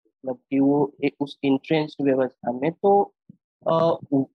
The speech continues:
उसके, उसकी, उ-, उसका उल्लंघन जैसा हितेश जी भी बता रहे हैं, मुझे ज्यादा चिंताजनक लगती है और ये अलग-अलग राज्यों में अलग-अलग पार्टियों को लेकर ये रवैया भी है। बंगाल में जाए तो ममता जी का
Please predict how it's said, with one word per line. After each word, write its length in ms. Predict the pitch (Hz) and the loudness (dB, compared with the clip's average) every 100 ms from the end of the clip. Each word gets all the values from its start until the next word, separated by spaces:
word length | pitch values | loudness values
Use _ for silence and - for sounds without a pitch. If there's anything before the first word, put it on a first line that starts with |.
| _ | _
उसके, 500 | 165 170 - 226 226 - | -2 -2 -2 -2 -2 -4
उसकी, 580 | 170 - _ 226 226 - 170 | -6 -8 _ -6 -6 -6 -6
उ-, 340 | 170 _ 143 156 | -6 _ -14 -10
उसका 360 | 156 - 180 | -8 -2 2
उल्लंघन 540 | 180 170 165 165 180 180 | 2 2 2 2 0 0
जैसा 180 | 175 | 0
हितेश 380 | 170 160 - 160 | 0 -2 0 -2
जी 140 | 160 165 | -2 -4
भी 100 | 160 | -4
बता 240 | 156 151 | 0 2
रहे 140 | 151 | 2
हैं, 60 | 165 | 2
मुझे 240 | 160 156 | 2 0
ज्यादा 300 | 156 147 151 | 0 2 2
चिंताजनक 800 | 151 - 143 143 - 143 147 147 143 | -2 -4 -4 -4 -2 -2 0 -2 0
लगती 340 | 143 143 165 | -2 -2 -2
है 160 | 175 190 | 2 2
और 160 | 190 185 | 0 0
ये 60 | |
अलग-अलग 600 | 190 160 180 196 185 170 | 2 2 2 0 0 0
राज्यों 420 | 156 139 131 143 139 | 0 0 -2 -4 -4
में 200 | 147 147 | -4 -4
अलग-अलग 440 | 147 156 156 151 | -2 0 0 -2
पार्टियों 500 | - 131 131 135 131 | -2 -4 -2 -2 -2
को 200 | - 131 | -2 -6
लेकर 540 | 131 131 127 131 131 127 | -6 -10 -8 -4 -4 -2
ये 100 | 127 | -4
रवैया 460 | 123 117 113 - 107 _ _ _ _ _ | -4 -4 -8 -8 -10 _ _ _ _ _
भी 180 | - 120 | -8 -6
है। 160 | 120 117 123 - 127 - _ - | -2 -2 -4 -18 -20 -20 _ -6
बंगाल 440 | 127 127 131 139 135 | -4 0 2 2 0
में 180 | 139 | 0
जाए 340 | 131 135 131 131 - | 0 0 2 0 -2
तो 180 | 131 _ _ _ _ _ - | -6 _ _ _ _ _ -6
ममता 320 | 123 123 135 127 | -2 -2 -2 -2
जी 260 | 131 131 - _ _ _ _ 120 | -2 -6 -8 _ _ _ _ -18
का 360 | 127 - 123 | -16 -2 0